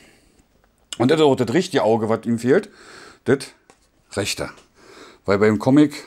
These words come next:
äh, bei, bei, bei der Animationsserie hier von, von Thor, da haben sie es am Anfang, nee, bei dem Film haben sie es auf der falschen Seite gehabt. Da haben sie auf der linken Seite mal gehabt. Und der steht halt jetzt hinter mir in der Schrankwand. <laughs>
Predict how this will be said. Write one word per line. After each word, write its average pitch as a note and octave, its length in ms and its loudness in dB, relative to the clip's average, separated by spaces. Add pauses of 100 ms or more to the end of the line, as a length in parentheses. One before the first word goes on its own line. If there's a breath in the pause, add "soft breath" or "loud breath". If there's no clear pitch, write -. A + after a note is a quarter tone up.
äh, A2+ 140 0
bei, A2 240 2
bei, G#2 400 2
bei G#2 140 -2
der G#2 280 -2
Animationsserie B2+ 1000 4 (480 loud breath)
hier G#2+ 200 0
von, G#2+ 300 -2
von G#2 200 -6
Thor, C#3+ 340 2
da A#2+ 140 -8
haben A#2 140 -6
sie A#2 80 -4
es - 60 -14
am A2 140 -8
Anfang, A#2 280 -8
nee, A2+ 120 0
bei G#2+ 100 0
dem G#2+ 140 -4
Film C3+ 240 0
haben B2 120 0
sie A2+ 60 0
es G#2+ 120 -6
auf G#2+ 180 -8
der G#2+ 120 -2
falschen A2 280 -2
Seite A2 220 -2
gehabt. E2 140 -8
Da F2 40 -6
haben F#2+ 100 -6
sie F#2+ 80 -6
auf F#2 80 -10
der G2 100 -2
linken A#2 220 -2
Seite F#2+ 240 -2
mal F2+ 160 -4
gehabt. E2 300 -8 (1600 loud breath)
Und F#2+ 100 2
der A2 100 2
steht A2 280 -2
halt G#2+ 160 0
jetzt A2 220 -2
hinter A2 180 0
mir G#2+ 140 2
in G#2+ 80 2
der G#2 80 0
Schrankwand. G#2+ 600 -4
<laughs> - 40 -18